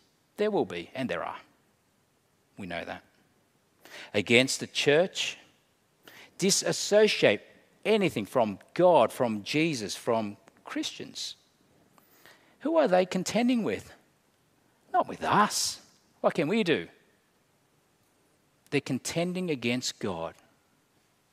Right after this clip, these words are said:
And who will win that battle? You see, in Australia, we're not sure about what will happen with religious freedom, whether Christians will continue to enjoy the freedoms we enjoyed for, since the beginning of Australia.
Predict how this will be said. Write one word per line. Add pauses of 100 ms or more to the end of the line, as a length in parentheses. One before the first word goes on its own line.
(300)
And
who
will
win
that
battle? (1600)
You
see,
in
Australia,
we're
not
sure (400)
about
what
will
happen
with
religious
freedom,
whether (320)
Christians
will
continue
to
enjoy
the
freedoms
we
enjoyed
for, (460)
since
the
beginning
of
Australia.